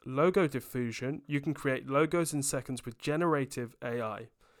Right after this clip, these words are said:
It allows you to create beautiful logos from simple text prompts, redesign any logo with text prompts,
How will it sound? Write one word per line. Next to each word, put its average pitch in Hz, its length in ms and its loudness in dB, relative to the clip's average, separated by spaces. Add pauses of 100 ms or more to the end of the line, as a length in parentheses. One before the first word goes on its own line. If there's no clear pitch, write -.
(140)
It 143 100 0
allows 143 320 6
you 143 60 0
to - 100 -10
create 139 340 0
beautiful 180 400 2
logos 123 440 2
from 123 240 -8
simple 185 360 0
text - 420 -6
prompts, - 500 -6 (500)
redesign 156 580 6
any 175 220 6
logo 117 560 0 (480)
with 120 240 0 (160)
text - 300 -10
prompts, - 400 -10